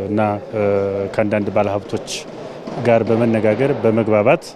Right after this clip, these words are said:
በዛሬ ብቻ ወደ አስር ገዝተናል ማለት ነው። ከዚህ በፊት ሌሎች አስር እና በተቋማት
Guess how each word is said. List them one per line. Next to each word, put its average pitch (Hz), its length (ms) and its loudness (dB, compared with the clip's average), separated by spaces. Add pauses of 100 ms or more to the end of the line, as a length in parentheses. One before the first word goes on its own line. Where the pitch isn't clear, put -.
(260)
በዛሬ 110 360 0
ብቻ 104 260 -4
ወደ 98 140 -2
አስር - 300 -8 (960)
ገዝተናል 87 480 -4
ማለት 78 280 -10
ነው። - 140 -16 (600)
ከዚህ 110 240 0
በፊት 107 300 0
ሌሎች 101 300 0 (240)
አስር - 340 -6 (960)
እና 101 200 2
በተቋማት 95 560 -2